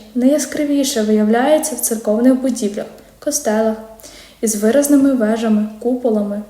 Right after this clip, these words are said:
багатими інтер'єрами. Під польським впливом в Україні з'явився стиль, який отримав назву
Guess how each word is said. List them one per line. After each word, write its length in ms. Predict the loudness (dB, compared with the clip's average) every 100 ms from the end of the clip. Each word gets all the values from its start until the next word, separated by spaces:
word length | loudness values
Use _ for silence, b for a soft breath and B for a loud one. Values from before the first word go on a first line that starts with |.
| -14
багатими 500 | -12 -8 -6 -4 2
інтер'єрами. 680 | 4 4 0 -2 -4 -4 -10 -14 -20 _ B B B B B B _
Під 200 | -8 2
польським 420 | 4 4 4 2
впливом 440 | 6 4 6 4 4
в 40 |
Україні 760 | 2 0 2 2 2 0 0 -2
з'явився 460 | 0 2 2 0 -4
стиль, 300 | -2 -2 -4 -8 -10
який 240 | -6 0
отримав 460 | 0 0 0 2 2
назву 440 | 0 0 0 -2